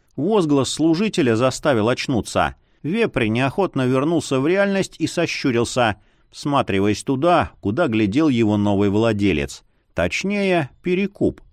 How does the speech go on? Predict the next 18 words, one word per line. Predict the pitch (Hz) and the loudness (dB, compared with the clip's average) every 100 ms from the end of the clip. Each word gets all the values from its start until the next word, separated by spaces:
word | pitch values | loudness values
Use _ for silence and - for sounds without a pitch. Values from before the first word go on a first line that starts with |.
| _ _ - | _ _ -4
На | 117 175 | 0 2
востоке | 208 - 247 - 202 | 2 0 -2 2 2
занимался | 131 156 175 180 170 - | 2 2 2 2 0 -2
Суховей. | 160 180 - 175 170 131 80 62 - _ - | -2 -2 0 0 2 2 0 -4 -14 _ -6
Песчаные | 110 - 156 160 120 104 | -4 -2 -2 -2 0 2
воронки | 110 160 151 107 | 2 2 0 -2
поднимались | 85 104 117 139 175 110 - | -2 -2 -2 0 0 0 -4
к | - | -8
потемневшему | 104 120 123 120 - 139 151 | -6 -4 -2 -4 -4 -4 -2
небу, | 175 185 196 185 - _ _ | -2 2 2 0 -4 _ _
а | - 92 | -2 -2
в | 87 | 0
сгустившихся | 95 123 - 214 208 - 120 - 131 | -2 -4 -2 -2 -2 -2 -4 -2 -4
тучах | 160 214 - 170 - | -2 -2 -2 -4 -2
полыхали | 113 104 107 180 175 185 - | 0 0 0 0 2 2 0
алые | 110 104 104 104 | 0 2 2 -2
вспышки. | - - 101 - - 80 69 - _ _ _ _ | -6 -8 -6 -6 -6 -6 -6 -10 _ _ _ _
«Нехорошо. | 101 117 170 202 208 190 - 127 87 67 | -6 -4 -2 -2 -2 -2 -2 -2 0 -2